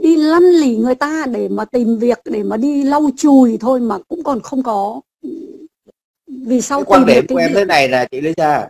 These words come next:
Speaker 2: và thực ra cái việc
Speaker 1: Mà các người
Speaker 2: công
Speaker 1: này
Speaker 2: việc
Speaker 1: ở
Speaker 2: thị
Speaker 1: bên
Speaker 2: trường
Speaker 1: Việt Nam á, đừng hòng người ta làm ba cái việc ý.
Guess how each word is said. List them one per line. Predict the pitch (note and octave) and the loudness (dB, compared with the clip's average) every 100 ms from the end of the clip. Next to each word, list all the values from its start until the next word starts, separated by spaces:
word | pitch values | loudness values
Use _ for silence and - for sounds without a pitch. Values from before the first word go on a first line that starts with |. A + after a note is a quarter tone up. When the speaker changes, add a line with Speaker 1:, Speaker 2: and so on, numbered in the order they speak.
| _ | _
Speaker 2:
và | B2+ A#2 G#2+ - | -8 -8 -8 -14
thực | B2 - | -14 -6
ra | D3+ D#3+ E3+ F3+ - _ _ - | 0 2 2 0 -8 _ _ -14
cái | |
việc | D#3+ A#3+ C#4 | -2 2 4
Speaker 1:
Mà | D4 | 4
các | F#4+ | 2
người | F#4+ E4 | 2 2
Speaker 2:
công | D4 | 2
Speaker 1:
này | C#4 | 2
Speaker 2:
việc | |
Speaker 1:
ở | B3 | 2
Speaker 2:
thị | B3 | 2
Speaker 1:
bên | E4+ E4 | 2 2
Speaker 2:
trường | C#4+ | 2
Speaker 1:
Việt | C#4 | 2
Nam | D#4 D#4 | 2 4
á, | F4 | 4
đừng | C#4 C4 | 4 2
hòng | G#3+ C#4 C#4 | 4 6 6
người | C4+ | 4
ta | D#4 | 0
làm | C#4+ B3+ | -2 -2
ba | C#4 C#4+ | -4 -6
cái | C#4+ | -6
việc | C#4+ C4+ | -4 -4
ý. | A3+ A#3 | -4 -6